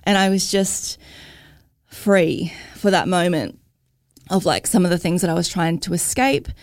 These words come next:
And when I finished high school, all of that stopped and I got a desk job and I became really depressed, really overweight. And I realized that the one thing that was missing was that sport again. So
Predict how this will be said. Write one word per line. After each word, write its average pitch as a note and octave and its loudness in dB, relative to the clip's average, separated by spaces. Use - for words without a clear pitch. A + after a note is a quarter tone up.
And G3+ 2
when G#3 2
I G3+ 4
finished C4 2
high F#3 0
school, F#3 0
all G#3 4
of G3 2
that F3 -2
stopped - -2
and F#3 2
I F3+ 4
got F3+ 0
a F3 0
desk E3+ -2
job E3 0
and F#3 0
I E3+ 2
became E3+ -2
really F3+ 0
depressed, E3+ -4
really G3 2
overweight. E3 -2
And F#3+ 2
I F3+ 4
realized F#3 2
that F#3 -4
the F#3+ -2
one F3 0
thing E3+ 0
that A2+ -2
was F3 0
missing E3+ 0
was D#3+ -2
that - -2
sport - 0
again. D#3+ -2
So E3+ 2